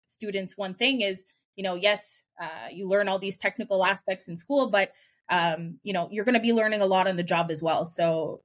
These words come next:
um, you should also focus on your soft skills, you know, taking risks, networking, doing things out of your comfort zone, because, you know, it'll really bring you a lot after. Um, so when I started at Big Bang, I started as a consultant. Um,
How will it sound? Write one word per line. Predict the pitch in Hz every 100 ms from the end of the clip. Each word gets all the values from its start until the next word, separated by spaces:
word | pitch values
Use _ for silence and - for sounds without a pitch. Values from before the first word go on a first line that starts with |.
| -
um, | 160 196
you | 190 190
should | 202 175 -
also | 202 196 196
focus | - 185 185 180
on | 175 180
your | 190
soft | 240 220
skills, | - 226 214 208 202 -
you | 180
know, | 156
taking | - 190 190
risks, | 190 196 185
networking, | 196 196 196 190 196 196 190 - - -
doing | 220 208
things | 208 208 190
out | 185
of | 190
your | 185
comfort | - 190 190
zone, | 196 196 190
because, | 180 175 170 170
you | 170
know, | 170
it'll | 185 185
really | 202 196
bring | 196 190
you | 180
a | 170
lot | 170 170 - _
after. | 156 156 - 359 - _ _ _ _ _ _ -
Um, | 196 185 185 185 180 185
so | - 233 226
when | 233 233
I |
started | 233 254 247 240
at | 233
Big | 226 202
Bang, | 214 220
I | 202
started | 196 196 196
as | 190 180
a |
consultant. | - 185 - 214 208 214 208 - - _ -
Um, | 175 175 170 170 165 165 165